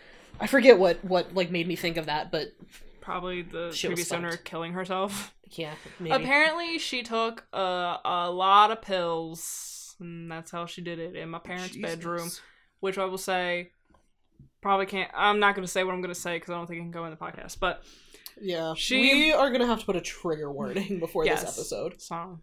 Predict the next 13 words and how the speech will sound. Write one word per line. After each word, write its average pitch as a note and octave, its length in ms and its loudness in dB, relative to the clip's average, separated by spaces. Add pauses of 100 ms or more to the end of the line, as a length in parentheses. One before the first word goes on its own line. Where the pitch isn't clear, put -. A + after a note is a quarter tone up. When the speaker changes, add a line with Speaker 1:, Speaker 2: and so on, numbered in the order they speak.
(540)
Speaker 2:
but, G3+ 140 0
um, G3 300 2
Speaker 1:
We're G3+ 100 2
gonna G#3+ 140 -2
talk G#3 280 0
about F3 400 2
all G4 280 4
kinds D#4 340 -2
of A3+ 160 -2
really A3 300 4
dark, G#3 720 2
dark D#3+ 360 2
shit. - 540 -6